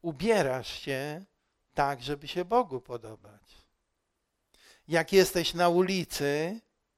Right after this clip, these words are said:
to wtedy Bóg na ciebie w ogóle nie zwraca uwagi, nie widzi ciebie. Czy tak? Też to ma znaczenie,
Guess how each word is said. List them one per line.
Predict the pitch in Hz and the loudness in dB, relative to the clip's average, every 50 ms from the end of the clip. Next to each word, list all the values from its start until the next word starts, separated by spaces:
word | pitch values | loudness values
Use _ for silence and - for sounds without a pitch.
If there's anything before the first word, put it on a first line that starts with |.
| _ _ _ _ _ _ _ _ _ _ _ _ _ | _ _ _ _ _ _ _ _ _ _ _ _ _
to | - 185 175 | 0 2 2
wtedy | - - 220 208 190 196 | 4 4 4 6 8 6
Bóg | 190 175 185 185 165 | 4 4 0 -2 0
na | 170 175 165 | 0 -2 0
ciebie | - - 170 156 165 160 | 0 -4 -2 -2 -2 2
w | 139 | 4
ogóle | 190 202 170 170 175 170 | 4 4 4 2 0 0
nie | 165 170 160 | 0 -4 -6
zwraca | 127 131 120 - 151 - - 151 151 | -6 -4 -4 -4 -4 -2 -2 -2 -2
uwagi, | 143 139 127 131 127 120 - 123 147 | -2 -2 -4 -8 -8 -8 -12 -10 -4
nie | 175 185 | -4 -4
widzi | 170 151 165 147 127 - 113 110 98 | -2 -4 -6 -8 -10 -12 -18 -20 -20
ciebie. | - - 113 - 104 104 101 98 95 _ _ _ _ _ _ _ _ _ _ _ _ _ _ _ _ _ _ _ _ _ _ _ _ _ _ _ _ _ _ _ _ _ _ _ _ _ _ _ _ _ _ _ _ _ _ _ _ _ _ _ _ _ _ | -20 -20 -20 -20 _ _ _ -20 _ _ _ _ _ _ _ _ _ _ _ _ _ _ _ _ _ _ _ _ _ _ _ _ _ _ _ _ _ _ _ _ _ _ _ _ _ _ _ _ _ _ _ _ _ _ _ _ _ _ _ _ _ _ _
Czy | - - 151 | -12 -12 -12
tak? | - 127 127 156 175 208 _ _ _ _ _ _ _ _ _ _ _ _ _ _ _ _ _ _ _ _ _ _ _ _ _ _ _ _ _ _ _ _ _ _ _ _ _ _ _ _ _ _ _ _ _ _ _ _ _ _ | -10 -12 -12 -12 -14 -16 _ _ _ _ _ _ _ _ _ _ _ _ _ _ _ _ _ _ _ _ _ _ _ _ _ _ _ _ _ _ _ _ _ _ _ _ _ _ _ _ _ _ _ _ _ _ _ _ _ _
Też | - 277 175 - - | -2 -2 -2 -2 -6
to | - 143 | -8 -8
ma | 139 143 139 127 | -6 -6 -6 -6
znaczenie, | 120 131 135 135 - - - 131 123 - 127 123 123 131 135 143 175 202 | -8 -10 -10 -10 -10 -8 -8 -8 -8 -8 -10 -12 -14 -14 -14 -14 -16 -20